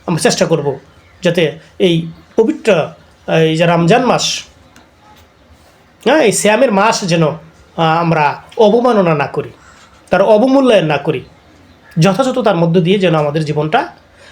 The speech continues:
একজন সত্যিকারের মুমিন মুসলিমের যে, আহ, বহিঃপ্রকাশ, সেটা যা আত্মিকভাবে এবং বাহ্যিকভাবে গড়ে ওঠে, তাই না? কারণ সিয়ামের নির্দেশনা হচ্ছে,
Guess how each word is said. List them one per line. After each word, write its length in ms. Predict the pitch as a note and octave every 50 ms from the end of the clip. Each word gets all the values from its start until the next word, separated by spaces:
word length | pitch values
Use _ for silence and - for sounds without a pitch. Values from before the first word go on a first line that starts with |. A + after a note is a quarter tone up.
| - - -
একজন 300 | A3 F#3+ F3 A3 G3 F#3 - -
সত্যিকারের 480 | - - F#4+ F#4 - F#4 F4 D4+ C4 A3+
মুমিন 480 | G#3+ C4 D4+ F4+ D#4 G3+ C#3 - - - - _ _ _ _ - _ _ _ _ _ _ - - - - - _ _ - _ - - _ -
মুসলিমের 440 | B3 B3 - - D#4+ C#4+ C4+ G3+ D#3 - - - - - - - - - - - - - - - - - - - - - - - - - - - - - - - - F#3
যে, 320 | D3 E3+ E3 D#3 C#3+ - - - - - -
আহ, 340 | F#3 F#3 F#3+ F#3+ G3 G3 F#3+ - - - F3
বহিঃপ্রকাশ, 500 | A3+ C#4+ D#4+ E4 D#4+ C4+ G#3+ G#3+ E3+ -
সেটা 180 | G#3 G3 G#3
যা 220 | F3+ G3+ G3 F#3+ - - - - - - - - - - -
আত্মিকভাবে 580 | C#4+ C#4+ - - E4+ B3 A#3+ D4+ C#4+ D#4 D#4+
এবং 300 | D4+ - - B3+ A#3+ A3+
বাহ্যিকভাবে 360 | F#3 G#3 A3+ A3 A#3 B3 G3+
গড়ে 240 | F#3 D#3 F#3 G#3 A#3+
ওঠে, 200 | G#3+ - - D#3
তাই 100 | E3 G#3
না? 160 | C#4 D#4+ D4 F#3+ D#3+ - - - - - -
কারণ 220 | B3+ C#4 D4 A#3+ - - - -
সিয়ামের 540 | - - - - C#4 D4+ D#4+ D#4+ F4+ F4 F4 -
নির্দেশনা 680 | - B3 C4 A#3 A#3+ C4 B3+ G#3+ D#4+ D#4 D#4 D#4 D#4+ D#4 D4
হচ্ছে, 320 | D4+ D4+ - E4+ E4+ E4